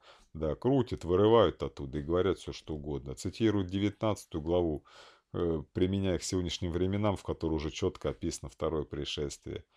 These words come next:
Книга последовательная. Принятие так называемой печати Антихриста, и то,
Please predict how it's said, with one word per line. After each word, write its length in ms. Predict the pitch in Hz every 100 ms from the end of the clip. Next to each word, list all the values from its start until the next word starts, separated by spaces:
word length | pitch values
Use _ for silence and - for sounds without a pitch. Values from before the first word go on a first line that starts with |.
| _ _ _ -
Книга 320 | 135 151 -
последовательная. 1200 | - - - 131 120 85 71 - 69 - - 78 _ _ _ _ _ _ _ _ _ _ _ -
Принятие 560 | 107 117 135 110 110
так 220 | 98 101
называемой 600 | 104 98 107 107 101 95
печати 560 | - 90 - 110 110 -
Антихриста, 1200 | 92 87 101 92 - 80 - - 76 71 69 67 - _ _ _
и 100 | 87
то, 380 | - 95 82